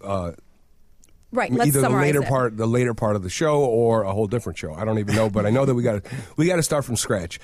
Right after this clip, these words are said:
Speaker 1: Let's say you're twenty-five years old, um, and you have never bought a property, and all your friends and are somewhere between twenty-three and twenty-six or twenty-seven, and they've never bought a property. So now we don't have the referral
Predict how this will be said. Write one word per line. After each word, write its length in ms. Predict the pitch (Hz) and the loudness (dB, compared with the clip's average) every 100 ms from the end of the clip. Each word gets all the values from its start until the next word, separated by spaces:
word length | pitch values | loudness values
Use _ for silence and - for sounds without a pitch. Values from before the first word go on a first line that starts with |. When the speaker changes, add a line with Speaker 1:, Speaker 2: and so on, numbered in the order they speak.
| - - | -20 -6
Speaker 1:
Let's 240 | 131 165 - | -2 0 0
say 100 | 185 | 2
you're 200 | 165 151 | 4 2
twenty-five 640 | - 147 139 127 127 117 | 2 0 0 0 0 0
years 180 | 110 101 | 0 -2
old, 300 | 92 85 92 _ _ _ _ - | -4 -6 -12 _ _ _ _ -4
um, 360 | 110 107 95 - | 0 0 -2 -2
and 160 | 113 113 | -2 0
you 100 | 110 | 2
have 180 | 120 113 | 0 2
never 240 | 123 120 | 2 2
bought 180 | 110 107 | 0 -2
a 60 | |
property, 340 | 98 95 92 113 | -2 -4 -2 0
and 80 | 143 | 2
all 140 | 196 | 2
your 100 | 190 | 2
friends 540 | - 131 123 123 120 | 2 0 0 0 -2
and 340 | 113 101 101 85 - - - | -2 -2 -4 -8 -18 -20 -14
are 360 | 92 98 95 92 101 90 | -8 -4 -4 -6 -10 -10
somewhere 320 | - 120 110 | -6 -2 0
between 280 | 98 - 107 | -2 -2 -4
twenty-three 440 | 101 98 101 104 101 | -2 -4 -4 -4 -4
and 100 | 92 | -4
twenty-six 580 | 90 92 - 90 92 - - - - | -6 -6 -6 -8 -10 -16 -20 -20 -12
or 80 | |
twenty-seven, 680 | 92 - 101 95 92 85 87 - - - - | -8 -4 -4 -4 -6 -6 -8 -12 -20 -20 -4
and 120 | 123 | 0
they've 160 | 151 170 | 2 4
never 200 | 151 127 | 2 2
bought 160 | 113 104 | 0 -2
a 60 | |
property. 300 | 98 98 95 | -2 -4 -4
So 120 | 123 143 | 0 2
now 140 | 156 | 2
we 80 | 160 | 4
don't 160 | 151 | 2
have 480 | 123 131 156 147 131 | 0 0 0 0 -2
the 100 | 120 | -2
referral 680 | 110 107 - 113 110 95 87 | -2 -4 -2 0 0 -2 -4